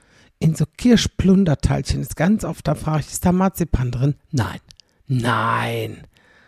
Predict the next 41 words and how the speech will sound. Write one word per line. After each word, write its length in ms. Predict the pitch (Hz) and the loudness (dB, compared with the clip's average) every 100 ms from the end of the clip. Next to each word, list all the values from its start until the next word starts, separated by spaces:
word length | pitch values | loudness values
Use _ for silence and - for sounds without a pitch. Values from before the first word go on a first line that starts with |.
| _ - | _ -10
Und 120 | - | -4
du 60 | 151 | 0
beißt 440 | 139 139 - - | 0 0 -4 -4
rein 260 | 147 202 220 | 0 4 4
und 160 | 185 | 2
der 80 | 147 | 0
gesamte 480 | 143 139 175 208 190 | -2 0 0 0 0
Geschmack 600 | 165 - - 160 160 - | 0 0 -2 0 -2 -4
ist 300 | - - - | -8 -6 0
Marzipan. 720 | 143 143 147 - 113 127 156 - - - - | 0 0 -2 -4 -4 -4 -6 -12 -20 -16 -4
Könnte 180 | 127 | -4
ich 60 | - | -2
mich 160 | 131 - | -2 -2
ja 80 | |
ärgern, 380 | 110 113 107 113 | -2 -4 -6 -6
ne? 160 | 139 170 _ _ _ _ _ | -4 -4 _ _ _ _ _
Könnte 160 | - - | -4 -2
ich 40 | |
das 120 | 147 - | 0 2
Teilchen 480 | 151 151 - 143 | 2 2 0 0
so 200 | 151 202 | 4 4
in 160 | - 208 | 4 2
eine 140 | 180 | 4
Tonne 260 | - 165 165 | 4 4 4
schmeißen 540 | - 147 143 143 156 | 2 0 0 0 -2
und, 300 | 139 143 143 | -2 -2 -2
äh, 340 | - 139 135 123 - _ - - - - | -4 -2 0 -2 -8 _ -20 -20 -18 -10
ich 240 | - - | -6 0
mach 420 | 139 165 160 - | 2 2 0 -6
kein 280 | - 151 151 | -2 2 2
Marzipan. 720 | 143 143 147 - 127 117 92 - _ _ | 0 -2 -4 -4 -6 -6 -12 -18 _ _
Und 160 | - - | -18 -10
oft 320 | 165 - - | -10 -10 -2
wissen 320 | 160 - 190 | -2 0 -2
die 100 | 165 | -2
Verkäuferinnen 760 | - 135 - 139 - 139 139 139 | -2 -4 -2 -2 -2 -4 -2 0
nicht, 260 | 143 - | -2 -2
dass 80 | 139 - | -2 2
da 100 | 139 | 0
Marzipan, 540 | 135 139 - - | 0 -2 -6 -6
und 80 | 156 | -6